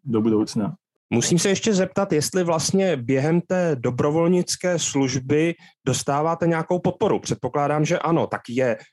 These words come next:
Speaker 2: finanční, logistická, jaká?
Speaker 1: Ten program je vlastně, eh,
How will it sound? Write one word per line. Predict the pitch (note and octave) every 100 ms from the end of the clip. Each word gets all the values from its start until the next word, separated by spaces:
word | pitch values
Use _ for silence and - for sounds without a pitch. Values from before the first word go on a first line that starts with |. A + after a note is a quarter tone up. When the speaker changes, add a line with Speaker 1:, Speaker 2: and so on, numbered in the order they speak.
| _ -
Speaker 2:
finanční, | D3 E3 F3 - F#3 F3+
logistická, | C#3 C3 D3+ - F3 E3 - - D#3 D3+ D3
jaká? | C#3+ F#3+ - F2 - _ -
Speaker 1:
Ten | D#3 D#3+
program | C#3+ D#3 D3+ D#3+ D#3+
je |
vlastně, | D3 C#3 - E3 D3+
eh, | A#2+ A#2 - - A2+